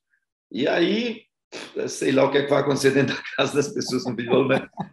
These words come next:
E aí talvez aí não tenha a parede, né?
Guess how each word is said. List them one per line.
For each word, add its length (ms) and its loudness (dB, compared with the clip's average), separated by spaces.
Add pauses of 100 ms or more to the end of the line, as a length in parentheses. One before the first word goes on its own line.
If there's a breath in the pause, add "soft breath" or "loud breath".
(100)
E 60 4
aí 120 4
talvez 340 6
aí 180 4
não 240 2
tenha 320 4
a 180 0
parede, 540 4
né? 140 -6